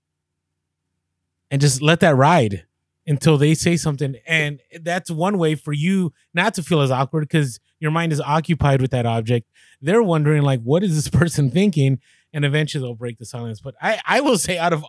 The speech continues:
everything we give in here, awkwardness to me is, is the best one.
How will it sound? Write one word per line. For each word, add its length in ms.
everything 400
we 100
give 220
in 80
here, 260
awkwardness 540
to 100
me 280
is, 220
is 220
the 80
best 360
one. 340